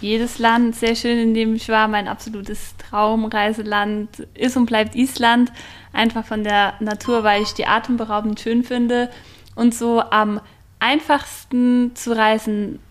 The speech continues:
in Bezug zu meiner Zöliakie war, als ich mal eine Kreuzfahrt durch, um Norwegen gemacht habe, also auch in den norwegischen Fjorden war. Und das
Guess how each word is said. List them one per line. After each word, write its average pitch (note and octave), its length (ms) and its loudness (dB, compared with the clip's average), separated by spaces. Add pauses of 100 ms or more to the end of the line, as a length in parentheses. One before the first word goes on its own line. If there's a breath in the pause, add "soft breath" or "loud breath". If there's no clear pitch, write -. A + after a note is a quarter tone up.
(220)
in G3+ 180 -2
Bezug G3+ 520 -6
zu A3 100 -4
meiner G3+ 300 0
Zöliakie A#3 720 0 (360 loud breath)
war, A3 200 4
als G#3+ 220 2
ich - 160 -8
mal G#3 260 -2
eine G#3 200 -4
Kreuzfahrt A3+ 1000 0 (440)
durch, G#3+ 560 -2 (300)
um A3+ 160 4
Norwegen B3+ 520 4
gemacht A#3+ 380 0
habe, A#3+ 380 0
also G3+ 280 0
auch G#3 280 2
in G3+ 160 -4
den G3 100 -2
norwegischen G3+ 520 -6
Fjorden B3+ 440 2
war. A#3 300 4 (380 loud breath)
Und A3+ 260 2
das A3+ 320 0